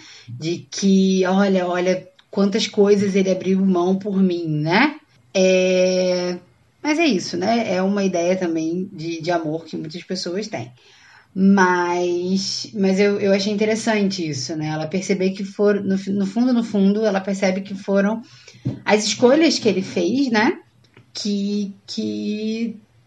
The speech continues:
delinearam esse amor mesmo dentro dessa, dessa relação, né? Mas eu acho que a principal coisa, eu acho que a principal lição que eu tiro deste livro <laughs> e desta relação de Tomás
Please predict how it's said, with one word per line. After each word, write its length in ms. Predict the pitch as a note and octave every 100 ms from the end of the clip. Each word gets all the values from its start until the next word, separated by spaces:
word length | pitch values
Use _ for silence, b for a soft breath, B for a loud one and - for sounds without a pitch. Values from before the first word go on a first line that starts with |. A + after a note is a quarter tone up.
| _ G3+
delinearam 880 | A3 B3+ C#4 D4 B3 C4+ C4 G3
esse 180 | F#3+ F#3+
amor 400 | F#3 F3+ E3+ E3
mesmo 400 | E3+ D#3+ D#3 D#3
dentro 360 | D#3+ E3 E3+ F3+
dessa, 460 | D#3+ E3 - E3+
dessa 340 | - D#3+ E3 F3+
relação, 640 | E3+ E3 F3 - D#3+ D3
né? 340 | D#3 D#3+ G#3+ - b b b b b b b
Mas 500 | - F3+ E3+ E3+ F3
eu 60 | F#3
acho 120 | F#3+
que 80 | G#3
a 20 |
principal 500 | G3+ G#3+ - C4 D4
coisa, 480 | G#3+ F3 F3+ F3+ F3+ -
eu 120 | F3
acho 160 | F3 -
que 60 | F#3+
a 40 |
principal 420 | F#3+ F#3 - G3+
lição 460 | A#3+ A#3+ - F#3 F#3+
que 80 | F#3+
eu 140 | F3+
tiro 320 | - D#3+ D#3
deste 360 | D#3+ F#3+ A3+ G3
livro 640 | E3 F3+ D3+ D#3+ B2 - _ _ b b b b
<laughs> 1200 | - - B3+ C#4 B3+ A#3+ - - C#4+ D4 C#4 F#3+
e 80 | G#3+
desta 400 | F#3+ F3+ A#3 A#3
relação 420 | A#3 A3 G3 F#3+
de 120 | F#3+ F3+
Tomás 720 | F#3 E3+ E3 D#3+ E3 -